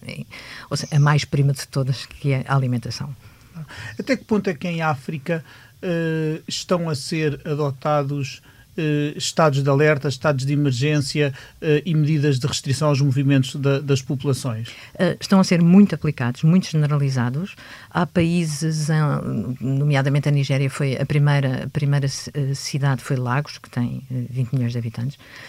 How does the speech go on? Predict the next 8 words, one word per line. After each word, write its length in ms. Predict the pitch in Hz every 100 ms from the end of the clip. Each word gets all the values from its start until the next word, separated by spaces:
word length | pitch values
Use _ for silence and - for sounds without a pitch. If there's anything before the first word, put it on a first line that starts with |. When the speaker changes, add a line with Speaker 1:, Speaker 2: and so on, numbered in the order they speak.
| - - -
Speaker 1:
ehm, 800 | 156 151 147 147 139 139 143 120 - - - -
com 840 | - 160 143 139 131 - 104 - - 98
exército, 560 | 147 131 151 147 147 -
com 80 |
recurso 420 | 143 - 156 - 147
a 40 |
ex-, 260 | 143 139 -
exército 720 | 151 135 135 127 - 131 -